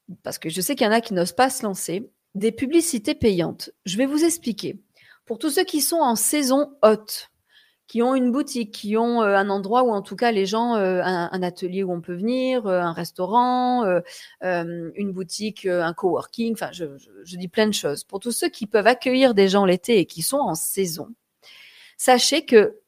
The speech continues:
c'est peut-être le bon moment de profiter des publicités locales que Facebook propose. Les publicités Facebook, quand on paye, on va pouvoir dire, montre ma pub aux gens qui sont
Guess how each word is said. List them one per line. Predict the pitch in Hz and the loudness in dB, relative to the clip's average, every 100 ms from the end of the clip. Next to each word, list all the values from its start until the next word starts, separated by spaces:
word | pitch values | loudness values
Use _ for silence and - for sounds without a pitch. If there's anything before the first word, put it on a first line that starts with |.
| _ - | _ -8
c'est | - 226 | 0 2
peut-être | 226 269 330 330 | 2 2 2 0
le | 214 | -2
bon | 180 190 320 | 0 2 4
moment | 330 294 247 233 277 | 4 4 4 2 -2
de | 196 220 | 0 0
profiter | - 311 311 330 311 262 240 | 0 -4 0 -2 0 0 0
des | 190 196 | 0 -4
publicités | 233 262 311 302 302 247 - 240 | -4 0 0 0 -4 -6 0 2
locales | 226 285 - 185 214 262 | 2 0 0 2 2 -2
que | - | -8
Facebook | 196 220 220 196 277 - | 0 0 0 -2 -6 -8
propose. | - 233 214 196 175 147 - - - - - _ | -2 -2 2 2 2 -2 -14 -20 -20 -20 -20 _
Les | 214 233 | 0 0
publicités | - 294 349 320 285 277 269 | 0 -2 0 -2 -4 -4 -2
Facebook, | 262 208 196 349 - | 0 0 -2 -6 -4
quand | - 196 | -6 -4
on | 185 | -6
paye, | - 277 370 208 131 _ _ _ _ _ _ _ - - | 2 2 2 0 -4 _ _ _ _ _ _ _ -16 -4
on | 214 | -2
va | 214 254 | 2 0
pouvoir | 254 226 233 196 | 0 2 2 2
dire, | 185 254 339 269 - | -2 0 0 -2 -2
montre | 214 254 320 - - 185 165 _ _ _ _ _ | 0 2 2 -2 -8 -10 -10 _ _ _ _ _
ma | - 170 | -2 -2
pub | 165 - 339 294 165 170 _ _ _ _ - | -2 2 2 4 0 -4 _ _ _ _ 4
aux | 254 262 | 6 6
gens | 240 320 392 | 6 2 2
qui | - 254 | -2 -4
sont | - - 269 320 | -2 0 2 2